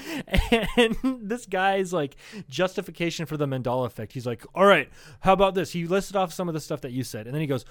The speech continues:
"How about this? A lot. Is it a space lot, or is it a lot without a space? I mean, I don't know." And he goes,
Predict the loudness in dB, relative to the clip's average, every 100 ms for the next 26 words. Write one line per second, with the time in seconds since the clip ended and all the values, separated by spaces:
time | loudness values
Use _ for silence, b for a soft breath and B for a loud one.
0 | B -2 0 2 2 0 0 0 6 6
1 | 4 -2 -2 -4 -2 -2 -2 -2 -2 -2
2 | 2 4 4 2 2 2 0 0 4 4
3 | 2 2 0 2 0 0 -4 b -8 -6
4 | -6 -8 b -2 0 2 2 0 -2